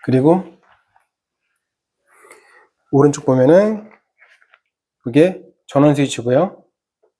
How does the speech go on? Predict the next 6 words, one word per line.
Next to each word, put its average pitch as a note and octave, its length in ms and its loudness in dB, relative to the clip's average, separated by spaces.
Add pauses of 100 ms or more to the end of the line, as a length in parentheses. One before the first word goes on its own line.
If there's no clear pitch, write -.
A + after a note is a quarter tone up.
(100)
요게 C#3+ 180 0
전원잭, C#3 720 -2 (600)
요게 E3+ 280 -2 (420)
발판, - 440 -8 (140)
메인 D3+ 240 4
발판이에요. B2 580 -6